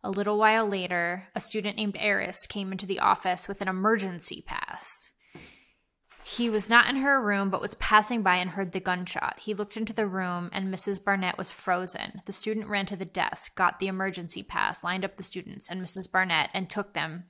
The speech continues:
to the auditorium. He took control of the situation and brought the emergency patch, pass to the office of the principal.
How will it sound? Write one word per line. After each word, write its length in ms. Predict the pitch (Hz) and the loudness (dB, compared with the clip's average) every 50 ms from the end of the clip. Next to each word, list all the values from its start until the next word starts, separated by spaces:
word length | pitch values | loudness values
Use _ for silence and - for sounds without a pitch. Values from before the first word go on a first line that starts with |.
| _ - | _ -16
to 80 | - 175 | -10 -6
the 140 | 185 165 | -2 0
auditorium. 720 | 156 156 156 156 - - 202 196 185 175 143 92 - - - _ - - - - - - - - | 0 0 0 -2 -2 0 0 0 0 0 -4 -8 -10 -12 -16 _ -20 -18 -16 -16 -16 -16 -16 -16
He 240 | - - - 269 269 | -14 -6 -2 -2 -2
took 160 | 269 247 214 | 0 -2 -2
control 300 | - 208 190 - 196 196 | -2 -2 -2 -2 -2 -4
of 80 | 190 190 | -4 -4
the 60 | 190 | -6
situation 560 | 185 - 180 - - 185 185 185 - - 185 | -8 -6 -6 -6 -6 -4 -4 -4 -4 -6 -6
and 140 | 185 185 180 | -6 -6 0
brought 220 | - 180 - - - | 0 0 0 0 -2
the 60 | 190 | -4
emergency 440 | 185 185 185 190 180 175 - 196 190 | -2 -2 -2 -2 -4 -4 -4 -6 -6
patch, 640 | - - 180 175 175 - - - - - - - _ _ - | -4 -2 -4 -2 -2 -2 -6 -6 -8 -8 -12 -12 _ _ -12
pass 400 | - - - 190 190 185 185 - | -6 2 4 4 4 4 2 -4
to 100 | - 202 | -8 -6
the 140 | 185 185 - | -6 -4 2
office 720 | - 175 185 190 - - 117 110 165 180 - - - - - _ - - - - - _ _ _ _ _ - | 4 6 6 6 4 0 -4 -4 -4 -4 -6 -8 -10 -10 -14 _ -20 -20 -20 -20 -20 _ _ _ _ _ -4
of 160 | - 214 175 | -4 -4 -2
the 80 | 180 190 | -2 -6
principal. 600 | - - - 185 170 - - - - - - - | -2 0 0 0 0 -4 -10 -10 -12 -16 -16 -16